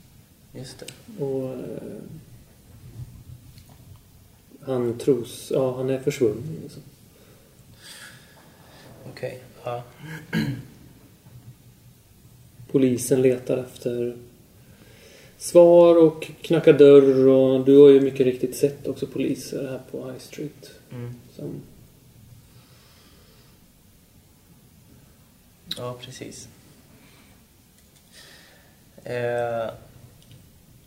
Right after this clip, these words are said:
Speaker 1: ja, men, ja, jag, jag, eh, plötsligt försvinner alla de här barn.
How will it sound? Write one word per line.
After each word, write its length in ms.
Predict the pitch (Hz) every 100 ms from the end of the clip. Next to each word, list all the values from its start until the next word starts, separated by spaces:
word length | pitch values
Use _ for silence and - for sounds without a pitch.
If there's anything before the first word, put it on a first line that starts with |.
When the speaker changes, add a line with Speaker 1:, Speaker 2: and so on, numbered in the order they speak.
| _ - - - - - - - _ _ - - _ _ _ - - - - -
Speaker 1:
ja, 100 | 135
men, 200 | 143 139 -
ja, 220 | 135 139 -
jag, 380 | 131 131 - 131
jag, 460 | 135 131 123 123
eh, 540 | 127 123 120 120 117 120 123 - - - _ - -
plötsligt 320 | 135 131 131
försvinner 340 | 135 - 120 123
alla 180 | 123
de 100 | 123
här 140 | 120 117 - - - - - _ - - - _ - - - -
barn. 340 | 127 113 107